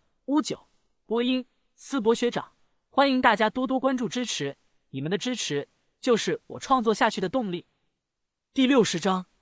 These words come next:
邪舍利现世。当喜欢的人在他期待的烟花晚会时，给你准备了一份分量十足的礼物时，而你两手空空，毫无准备，你会给出什么样的答案？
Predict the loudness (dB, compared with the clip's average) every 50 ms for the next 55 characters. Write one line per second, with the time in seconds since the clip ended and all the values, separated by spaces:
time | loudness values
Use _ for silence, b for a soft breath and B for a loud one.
0 | _ _ _ -10 -4 2 2 2 4 6 4 4 4 2 2 0 0 0 0 -4
1 | -6 -8 -12 _ _ _ _ _ _ _ _ _ _ _ _ _ _ _ _ _
2 | 8 8 8 8 6 2 0 0 0 0 0 2 2 0 0 0 -2 -6 -8 _
3 | _ _ _ _ _ _ 4 6 6 6 4 2 2 4 6 6 6 6 4 4
4 | 2 2 2 2 2 2 2 0 -2 -2 -2 -2 -2 -2 -4 -6 -8 -8 -10 -12
5 | -16 _ _ _ _ _ _ _ 2 4 4 4 2 2 0 0 0 0 0 0
6 | 0 -2 -2 -4 -2 -2 -2 -2 -2 -2 -4 -4 -2 -2 -2 -2 -2 -2 -2 -4
7 | -4 -6 -8 -8 -6 -8 -8 -10 -12 _ _ _ _ _ _ _ _ _ _ _
8 | _ 2 4 6 6 6 4 4 2 2 0 0 -2 -2 -2 -4 -6 -4 -4 -4
9 | -4 -4 -6 -10 _ _ _ _ _ _ 0 6 6 8 8 6 4 0 -4 -6
10 | -10 -12 -12 -16 _ _ _ _ _ _ _ _ _ _ _ -2 2 4 4 4
11 | 4 4 2 0 0 0 0 0 2 2 2 4 2 2 0 -2 -4 -6 -8 -10
12 | -14